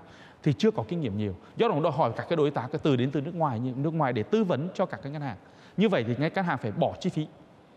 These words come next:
bỏ chi phí để mà mời các cái tư vấn đó để thực hiện. Do đó là cũng một trong những cái rào cản. Cái thứ hai nữa, đó là cái việc mà cái khung pháp lý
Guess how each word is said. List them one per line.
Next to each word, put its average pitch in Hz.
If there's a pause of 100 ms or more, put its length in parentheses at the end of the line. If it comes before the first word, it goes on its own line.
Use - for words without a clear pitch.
(440)
bỏ 117
chi 190
phí 160
để 127 (100)
mà 120 (360)
mời 143
các -
cái 123
tư 170
vấn 135
đó 107
để 135
thực 117
hiện. 113 (100)
Do 160
đó 123
là 117
cũng 110
một 110
trong 120
những 107
cái 107
rào 113
cản. - (640)
Cái 165
thứ 240
hai 220
nữa, 151 (180)
đó 113
là 151
cái 143
việc 123
mà 117
cái 139
khung 233
pháp 208
lý 196